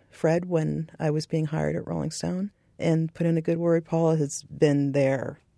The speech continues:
straight through. So I owe her a lot.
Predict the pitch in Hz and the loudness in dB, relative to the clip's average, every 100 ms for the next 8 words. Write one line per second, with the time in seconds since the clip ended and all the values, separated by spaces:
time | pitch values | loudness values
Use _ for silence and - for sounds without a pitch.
0 | _ - - - 147 - - - - _ | _ -18 -4 0 0 0 -8 -10 -14 _
1 | _ _ _ - - - - _ _ _ | _ _ _ -12 -10 -10 -16 _ _ _
2 | _ _ - 147 139 139 131 120 - - | _ _ 0 2 4 2 0 -2 -6 -10